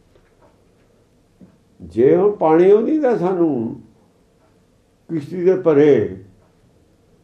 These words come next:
ਪਾਣੀ ਹੈ ਬਈ, ਕਿਵੇਂ ਛਾਲ ਮਾਰ ਦੂਗਾ? ਜਹਾਜ਼ ਚੱਲਣ ਵਾਲੇ ਪਾਣੀ ਤਾਂ ਹੈ ਉਹ।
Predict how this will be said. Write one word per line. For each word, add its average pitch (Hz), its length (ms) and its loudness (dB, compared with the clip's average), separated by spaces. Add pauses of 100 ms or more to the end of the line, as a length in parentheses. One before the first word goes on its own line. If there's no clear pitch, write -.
(200)
ਪਾਣੀ 165 380 0
ਹੈ 92 60 -4
ਬਈ, 98 140 -4 (1500)
ਕਿਵੇਂ 127 220 -4
ਛਾਲ 165 220 -4
ਮਾਰ 190 180 -4
ਦੂਗਾ? 85 420 -6 (1400)
ਜਹਾਜ਼ 104 480 -4
ਚੱਲਣ 160 220 0
ਵਾਲੇ 170 180 0
ਪਾਣੀ 175 300 -2
ਤਾਂ 190 120 -2
ਹੈ 202 160 0
ਉਹ। - 200 -6